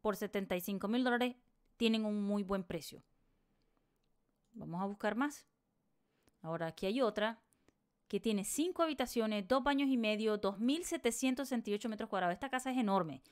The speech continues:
pero cuesta ciento cuarenta y nueve mil novecientos dólares. Pero tiene cinco habitaciones. Vamos a ver en qué condiciones está la casa.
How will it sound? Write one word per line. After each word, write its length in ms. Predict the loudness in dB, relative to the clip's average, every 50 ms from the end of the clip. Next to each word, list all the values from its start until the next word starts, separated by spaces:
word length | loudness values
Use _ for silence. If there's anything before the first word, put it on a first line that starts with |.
| -20 -20 _ _
pero 220 | -2 0 0 0 2
cuesta 300 | 2 2 2 0 -4 -6
ciento 600 | -2 0 0 0 0 2 2 0 0 0 -2 _ _ _ _ _ _ _ _ _ -2
cuarenta 340 | 0 0 0 0 0 -2
y 40 | -2
nueve 160 | 0 0 -2
mil 140 | -2 -2 -2
novecientos 520 | -2 -2 -4 -4 -6 -8 -8 -6 -6 -4 -4
dólares. 340 | -4 -6 -6 -8 -14 -16 _ _ _ _ _ _ _ -8
Pero 160 | -6 -4 -4
tiene 200 | -2 -2 -4 -4
cinco 340 | -4 -4 -6 -6 -4 -4 -4
habitaciones. 440 | -4 -4 -6 -8 -8 -8 -10 -10 -10
Vamos 180 | -10 -8 -8
a 60 | -8 -6
ver 80 | -6
en 80 | -6 -8
qué 100 | -10 -8
condiciones 400 | -8 -8 -8 -8 -8 -8 -8 -8
está 140 | -8 -8 -8
la 100 | -6 -4
casa. 300 | -4 -4 -4 -4 -8